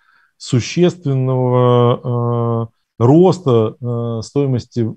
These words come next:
акций производителей. То есть должна произойти какая-то технологическая революция, э,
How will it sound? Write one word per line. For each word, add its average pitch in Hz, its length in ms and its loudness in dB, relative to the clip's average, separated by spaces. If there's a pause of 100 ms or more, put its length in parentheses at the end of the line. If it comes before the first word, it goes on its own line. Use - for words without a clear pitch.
акций 135 340 -4
производителей. 120 840 0
То 113 100 -8
есть 107 120 -6
должна 123 380 -2
произойти 127 840 -4 (720)
какая-то 131 760 4
технологическая 131 1200 0
революция, 107 1040 0
э, 113 500 -2